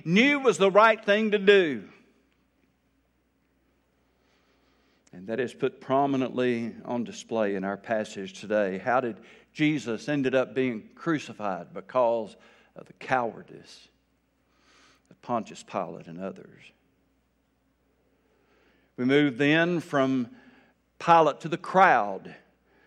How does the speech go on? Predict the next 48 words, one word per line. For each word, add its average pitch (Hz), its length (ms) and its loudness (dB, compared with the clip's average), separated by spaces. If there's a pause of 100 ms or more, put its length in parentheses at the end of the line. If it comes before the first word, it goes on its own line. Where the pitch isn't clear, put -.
(200)
Verse 127 280 0
eleven, 147 340 4
"The 120 80 -4
chief - 360 -6
priest 175 340 -2
stirred 170 280 2
up 165 160 0
the 156 60 -6
crowd 160 500 4
so 165 200 -2
that 151 160 -2
he 180 100 -2
should 156 240 -8
rather 180 260 6
release 165 400 0
Barabbas 170 600 4
to 156 100 -6
them. 147 300 0
Pilate 190 420 2
answered 185 420 0
and 147 160 -2
said 185 280 2
to 156 60 -6
them 165 200 -4
again, 165 420 -2
'What 208 220 4
then 202 220 0
do 185 60 -4
you 180 120 -4
want 180 240 2
me 170 80 -4
to 151 100 -2
do 190 240 2
with 190 160 -4
him 190 360 0 (240)
whom 175 180 2
you 160 100 0
call 196 400 4
the 185 120 -2
King 208 260 -2
of 196 80 -2
the 185 80 2
Jews?' 220 400 -2
So 185 140 -2
they 185 160 4
cried 233 400 4
out 202 160 6
again, 170 380 2